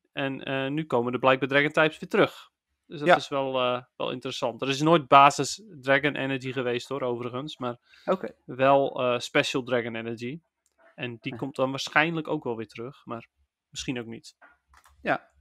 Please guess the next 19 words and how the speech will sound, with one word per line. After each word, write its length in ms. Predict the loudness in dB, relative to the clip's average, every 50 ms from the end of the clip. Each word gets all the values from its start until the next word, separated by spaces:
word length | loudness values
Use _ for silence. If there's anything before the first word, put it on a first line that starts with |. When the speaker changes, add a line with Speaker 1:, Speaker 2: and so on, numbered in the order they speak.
| _
Speaker 2:
nou, 240 | _ 0 0 0 0 -2
dat 260 | -2 -2 -2 -2 -2
is, 140 | -4 -4 -2 0
dat 200 | 0 0 0 -2
is 60 | -8
het 100 | -6 -2
enige 280 | 0 0 0 2 2
algemene 420 | 4 4 4 4 4 0 0 0 0
Pokémon 360 | 0 -2 -2 -2 -2 -4 -2
nieuws 180 | -2 -4 -6 -6
volgens 240 | -8 -10 -10 -4
mij. 260 | 0 0 0 0 0 -4
Dus 180 | -6 -10 -6
dan 120 | -4 -4 -2
kunnen 220 | -2 -2 -2 0
we 60 | 0
door 160 | 2 0 2
naar, 240 | 2 0 0 0 0
eh, 80 | 0